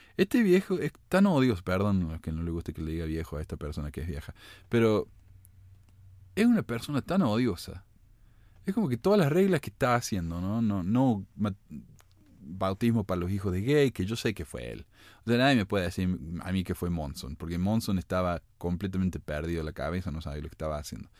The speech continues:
Esto fue cosa de Nelson, y Nelson fue el que dijo que esto fue en revelación de Dios. Así que Nelson inventó esa regla, inventó el que ahora la iglesia tiene que llamarse por el nombre completo, y ha gastado,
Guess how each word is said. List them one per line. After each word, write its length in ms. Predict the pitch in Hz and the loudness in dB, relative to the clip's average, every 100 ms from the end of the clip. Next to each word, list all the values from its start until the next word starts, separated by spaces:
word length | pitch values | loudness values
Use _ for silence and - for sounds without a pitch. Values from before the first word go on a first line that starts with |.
| _ _ - | _ _ -4
Esto 240 | 180 143 | 0 0
fue 180 | - 107 | 0 -2
cosa 220 | 92 87 | -4 -6
de 80 | 73 | -6
Nelson, 320 | 65 - 69 | -8 -8 -2
y 40 | 101 | 2
Nelson 360 | 147 170 143 | 4 4 0
fue 120 | - | 0
el 80 | 127 | 2
que 80 | 120 | 2
dijo 260 | 117 113 95 | 2 2 -2
que 120 | 95 | -2
esto 180 | 95 98 | -2 -4
fue 140 | 90 | -4
en 60 | 85 | -2
revelación 500 | 80 71 69 62 65 | -4 -4 -6 -8 -10
de 80 | |
Dios. 240 | 50 - _ - - - - - | -12 -16 _ -20 -20 -20 -20 -6
Así 240 | 104 127 120 | -4 -2 0
que 100 | 127 | 2
Nelson 380 | 151 147 113 | 0 2 2
inventó 340 | 98 92 92 87 | 4 2 2 -2
esa 180 | - 127 | 0 4
regla, 480 | 190 180 165 160 | 6 6 4 4
inventó 400 | 143 98 92 92 | 4 4 2 2
el 120 | 101 95 | 0 0
que 340 | 92 85 73 - - - _ | -2 -2 -4 -12 -20 -20 _
ahora 540 | - 85 98 90 82 76 | -2 0 2 2 0 -2
la 160 | 82 | -2
iglesia 320 | 85 101 98 | 0 0 -2
tiene 240 | 80 90 85 | -2 -2 -2
que 100 | 82 | -4
llamarse 400 | 78 87 95 80 | -2 -2 -2 -4
por 160 | - | -4
el 80 | 82 | -2
nombre 220 | 90 92 | 0 -2
completo, 840 | - 80 127 170 175 - 151 151 139 | -2 -4 2 6 6 4 6 8 8
y 160 | 104 101 | 6 4
ha 100 | 101 | 2
gastado, 640 | 82 85 - 104 107 98 | -2 -4 -2 0 2 0